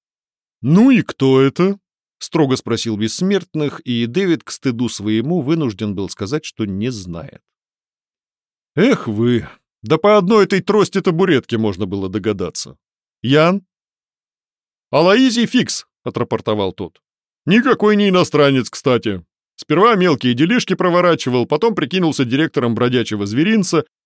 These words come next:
а сам контрабанду возил». «Как?» — вырвалось у Дэвида. «Да просто, в сумках у кенгуру», — ответил Ян.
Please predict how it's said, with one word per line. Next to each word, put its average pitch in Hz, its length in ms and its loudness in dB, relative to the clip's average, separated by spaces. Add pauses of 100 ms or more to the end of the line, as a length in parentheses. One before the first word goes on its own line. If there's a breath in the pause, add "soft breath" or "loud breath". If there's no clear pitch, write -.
(260)
а 143 100 4
сам 254 220 4
контрабанду 135 640 2
возил». 101 440 -2 (1300)
«Как?» — - 480 0 (160)
вырвалось 107 540 -4
у 107 60 -6
Дэвида. 92 480 -8 (840)
«Да 220 140 2
просто, 139 560 0
в - 60 -12
сумках 254 400 0
у 143 80 0
кенгуру», — 120 600 -2 (220)
ответил 101 460 -8
Ян. 85 300 -10